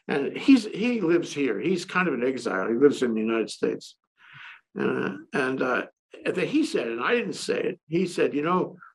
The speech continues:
this kind of thing is happening in the U S too. There are so many officials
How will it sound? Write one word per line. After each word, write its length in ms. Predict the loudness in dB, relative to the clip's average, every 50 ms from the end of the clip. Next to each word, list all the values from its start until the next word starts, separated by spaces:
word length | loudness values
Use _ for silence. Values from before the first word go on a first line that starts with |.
| _ _ 0
this 160 | 0 0 0
kind 160 | 0 0 0
of 100 | 0 0
thing 140 | 0 0 0
is 120 | 0 -2
happening 440 | -2 -2 -2 -2 -2 -2 -2 0 0
in 80 | 0 -2
the 80 | -2
U 280 | -2 0 2 2 2 0
S 160 | 0 -2 -8 -8
too. 420 | -2 0 0 0 0 -2 -4 -8 -14 _ -20 -20 -20 -20 -20 -14 _ -2
There 140 | 0 0
are 60 | 0 0
so 240 | -2 -4 -4 -2
many 280 | 0 2 2 2 2 0
officials 920 | -2 -4 -2 0 -2 0 0 0 0 0 0 0 -4 -6 -10 -14 -14 -16